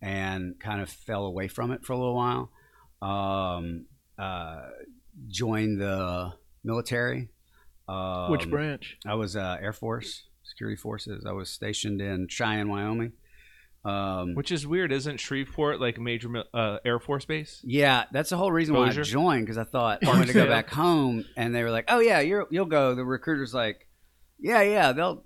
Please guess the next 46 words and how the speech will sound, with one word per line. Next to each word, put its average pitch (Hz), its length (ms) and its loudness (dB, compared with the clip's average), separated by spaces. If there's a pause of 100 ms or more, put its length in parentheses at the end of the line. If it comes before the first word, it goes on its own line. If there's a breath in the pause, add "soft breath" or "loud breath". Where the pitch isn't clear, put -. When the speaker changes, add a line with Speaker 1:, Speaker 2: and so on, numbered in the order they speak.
Speaker 1:
they'll, 87 240 -4
you'll, 208 160 2
Speaker 3:
Yeah. 151 200 6
Speaker 1:
de-, - 60 -4
you'll 202 140 6
end 143 120 4
up 139 120 2
there 165 160 4
for 131 100 -2
sure." 147 540 2
I 185 40 0
had 269 100 2
to 139 80 -2
look 131 260 -2
up 131 180 -2
Cheyenne 123 460 -2
on 104 140 -2
a 80 40 -4
map 87 300 -2 (220)
'cause, 107 240 -6
Speaker 3:
<laughs> - 200 -2
Speaker 1:
you 139 140 2
know, 95 180 -2
I'd 120 180 0
never 120 200 2
been 95 220 -4
outside 95 500 -4
of, 85 220 -10 (260 loud breath)
and, 196 140 4
and 180 100 4
I 175 60 8
should 175 240 2
say 156 140 4
this, 139 260 2
I, 123 200 2
I 127 120 0
should 120 280 -8 (180)
say 139 240 0
that 110 140 0
I'm 104 200 0
actually, 123 580 -2
I 101 80 -4
grew 113 300 -4
up 113 100 -8
in 101 80 -4
a, 95 120 -4